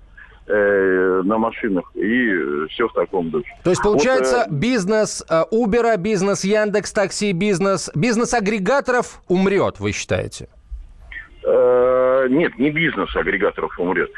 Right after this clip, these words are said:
Speaker 1: Останутся одни агрегаторы, бизнес такси
Speaker 2: Ну, хорошо,
Speaker 1: умрет.
Speaker 2: агрегаторы без машин нафиг никому не нужны, сами понимаете, да? Я, я говорю о том, что, э, такая модель, э,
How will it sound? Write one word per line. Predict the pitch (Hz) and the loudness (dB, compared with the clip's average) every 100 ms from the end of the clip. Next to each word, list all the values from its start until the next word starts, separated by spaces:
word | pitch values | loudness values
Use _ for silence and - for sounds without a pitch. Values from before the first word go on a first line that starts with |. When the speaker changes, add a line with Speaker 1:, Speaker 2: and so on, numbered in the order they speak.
| - - | -6 -2
Speaker 1:
Останутся | 113 185 208 139 - 98 | -2 0 0 0 0 0
одни | 98 104 | 2 0
агрегаторы, | 90 98 123 110 80 78 | 0 0 0 0 -2 -6
бизнес | 104 131 127 - | -4 -2 -2 0
такси | 127 127 139 | -2 -2 -2
Speaker 2:
Ну, | 147 | 0
хорошо, | 202 214 214 | 0 0 0
Speaker 1:
умрет. | 175 | 0
Speaker 2:
агрегаторы | 190 180 254 262 220 | -2 0 0 0 0
без | 220 180 | 0 0
машин | 214 - 240 | 0 0 0
нафиг | 226 226 208 | 0 -2 -4
никому | 185 170 143 123 | -2 0 0 0
не | 110 | 0
нужны, | 101 92 90 | -2 -2 -2
сами | 156 123 | 0 0
понимаете, | 107 98 95 85 - 101 | 0 -2 0 -2 -4 -2
да? | 123 | 0
Я, | 139 165 | 2 0
я | 170 175 208 | 0 0 0
говорю | 196 214 220 | 2 2 2
о | |
том, | 262 254 | 0 -2
что, | - 214 196 247 | 0 0 0 -4
э, | 180 294 151 123 123 - - - | -6 0 0 0 -2 -6 -4 -2
такая | 196 175 247 226 | 0 2 2 2
модель, | 202 202 165 254 262 233 220 | 2 0 2 2 2 0 -2
э, | 160 165 165 | 0 2 2